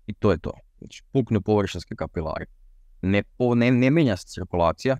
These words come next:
jer puštanje tih površin-, površinskih kapilara nema nikakve veze sa cirkulacijom unutar mišića.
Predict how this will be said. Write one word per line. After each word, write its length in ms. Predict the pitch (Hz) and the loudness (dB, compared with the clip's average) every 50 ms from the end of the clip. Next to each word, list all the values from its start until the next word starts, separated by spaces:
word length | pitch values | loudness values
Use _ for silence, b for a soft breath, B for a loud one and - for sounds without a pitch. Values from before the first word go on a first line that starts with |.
| - - | -6 -6
jer 120 | - 92 90 - - - | -6 -6 -6 -6 -6 -4
puštanje 1300 | 120 120 - - - _ _ _ _ - - - _ - - - - - _ _ _ _ - 101 98 92 | -4 -4 -4 -6 -14 _ _ _ _ -20 -20 -20 _ -20 -20 -20 -20 -20 _ _ _ _ -2 0 0 0
tih 140 | - 110 98 | -2 -4 -4
površin-, 380 | - - 101 95 - - - 87 | -2 -2 -2 -2 -4 -6 -10 -6
površinskih 460 | - 107 101 - - - - - - | -4 -2 -2 -2 -4 -8 -12 -12 -10
kapilara 420 | - 87 - 98 92 92 98 101 | -10 -8 -4 -2 0 0 2 2
nema 200 | 95 95 95 92 | 2 2 0 2
nikakve 340 | 92 98 - 85 73 - 85 | 0 0 -2 -4 -6 -6 -4
veze 220 | 85 87 87 78 73 | -2 -2 -2 -2 -4
sa 80 | 85 | -10
cirkulacijom 640 | - - - - - - 90 87 85 - - 87 85 | -14 -14 -16 -14 -6 -2 0 0 0 0 -2 -4 -4
unutar 200 | 90 90 87 - - - | -4 -4 -4 -4 -6 -6
mišića. 400 | 73 - - 78 - - 123 | -8 -6 -6 -6 -6 -6 -8